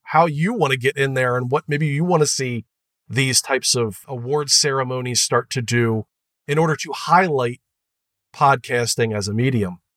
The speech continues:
Hit us up on Instagram and Facebook, about what you guys kinda wanna see out of the Tribeca Podcast Festival and maybe what other award ceremonies and other things you wanna see to help highlight podcasting as a medium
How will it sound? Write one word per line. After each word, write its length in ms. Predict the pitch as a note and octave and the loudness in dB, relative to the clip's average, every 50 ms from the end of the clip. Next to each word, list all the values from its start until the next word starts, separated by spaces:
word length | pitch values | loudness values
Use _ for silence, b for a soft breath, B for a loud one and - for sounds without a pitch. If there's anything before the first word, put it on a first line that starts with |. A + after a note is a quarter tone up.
| _ _ _ _ _ | _ _ _ _ _
Hit 180 | - - A#3+ C4+ | -2 0 0 2
us 100 | - - | 2 0
up 100 | A3+ - | 0 0
on 140 | F#3+ E3 D#3+ | -2 -4 -2
Instagram 800 | E3+ F3 E3+ - - E3 - D3+ D#3 D#3+ D#3+ D#3 D#3 D#3+ D#3 - _ _ _ _ - | -2 -2 -2 -2 -4 -2 0 2 4 4 4 4 2 0 -4 -10 _ _ _ _ -6
and 300 | B2 A#2+ A#2+ A#2+ A#2 G#2+ | -4 -2 -2 -2 -2 -2
Facebook, 560 | - - D3+ D#3 C#3+ - - - D3 C#3+ - - - _ _ _ _ _ _ _ _ _ - | 0 2 2 4 2 2 2 0 -2 -2 -2 -8 -20 _ _ _ _ _ _ _ _ _ -4
about 220 | A#2+ B2+ D3 C3+ - | 2 2 2 2 2
what 160 | C#3+ D#3+ F#3+ | -2 -8 -6
you 220 | - B2 C#3 G3+ A#3+ | -4 -4 -2 -2 0
guys 300 | A3+ F3+ C#3 C3 A#2 - | 2 2 2 2 0 -2
kinda 220 | - C#3 C#3 C3+ | -4 -4 -6 -4
wanna 220 | B2+ B2 C3 C3 B2+ | -2 -4 -4 0 2
see 400 | - - D3 C#3 C3+ C3 B2+ A#2+ - | 2 2 2 0 -2 -2 -4 -6 -4
out 220 | - C3+ C3 C3 B2+ | 0 2 2 4 4
of 300 | B2 A#2 A2 - - - | 2 0 -2 -4 -12 -14
the 120 | - B2+ B2+ | -10 -8 -4
Tribeca 720 | - - D3+ C3 B2+ A#2+ C3+ B2 - C#3+ C3 B2 A#2 A#2 - | -2 0 0 0 2 2 0 0 2 0 0 0 0 -2 -4
Podcast 680 | - - C3+ C3+ D#3 D#3+ - - D3 C#3+ C3 - - - | -4 0 2 2 2 2 2 -2 -2 0 0 -4 -4 0
Festival 640 | - C3 B2+ - - C#3+ B2 A#2+ B2+ C#3+ D#3 E3 - | 0 0 2 2 0 -2 -2 0 0 0 -2 -2 -4
and 180 | B2 A#2 A#2 | -6 -6 -4
maybe 160 | A#2 B2+ C3 C3 | -2 -2 -4 -4
what 180 | B2 B2 - - | -4 -4 -2 0
other 420 | C#3 C#3 C3+ C#3 C3+ C3 B2+ A#2 - _ - | 0 2 2 2 0 0 -2 -4 -8 _ -8
award 400 | - B2 A#2+ B2 C#3 C#3 C3+ B2 | -6 -6 -2 0 0 0 2 2
ceremonies 600 | - - C3+ C3 C3 B2+ C3 B2+ C3 C3+ B2+ G#2+ | 2 2 2 0 -2 -2 -4 -4 -4 -4 -4 -2
and 80 | A#2+ | -2
other 120 | C3 D#3 D3+ | 0 0 0
things 240 | - D3 C#3 A#2 A2+ | 0 -2 -2 -2 -2
you 60 | C3+ | 0
wanna 120 | C#3+ C#3 | 0 0
see 280 | - - D3+ C#3 C#3 - _ _ _ - | 2 2 2 0 -2 -4 _ _ _ -6
to 80 | - D3+ | -2 2
help 220 | D3 E3+ D#3 D#3 _ _ _ _ _ _ - | 2 2 2 0 _ _ _ _ _ _ -10
highlight 560 | - - D#3 F3 G3 F3+ D3+ D3 D3 D3 - _ _ _ _ - | -2 4 4 4 4 4 2 0 -2 -2 -2 _ _ _ _ -2
podcasting 720 | - C#3+ C#3 C#3 C#3 - - C#3 C#3 C3 - - C3+ C3 | 2 4 4 4 2 0 0 0 2 2 2 0 0 0
as 100 | B2+ A2+ | 0 0
a 60 | B2+ | 0
medium 480 | B2+ B2+ B2+ B2+ C3 C3 C3+ D3 D#3+ | 0 0 -2 0 0 0 0 0 -2